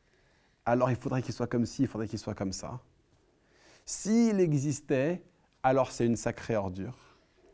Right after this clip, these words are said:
S'il existait, alors je pense pas que je peux lui faire confiance. D'accord ? Et toutes ces choses-là, elles nous sont prêchées par les gens autour de nous, mais elles nous sont prêchées aussi par nos circonstances.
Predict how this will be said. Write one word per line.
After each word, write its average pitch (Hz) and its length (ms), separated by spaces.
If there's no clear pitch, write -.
S'il 202 520
existait, 151 540
alors 151 180
je - 80
pense 120 160
pas 147 120
que - 100
je 120 100
peux 123 120
lui 117 100
faire 107 160
confiance. - 720
D'accord ? 131 300
Et 117 60
toutes 208 200
ces 190 140
choses-là, 160 400
elles 156 60
nous 135 80
sont 131 260
prêchées 160 400
par 135 180
les 123 120
gens 117 180
autour 160 260
de 135 120
nous, 185 200
mais 123 140
elles 131 180
nous 127 100
sont 131 220
prêchées 127 380
aussi 147 220
par 127 160
nos 107 120
circonstances. - 920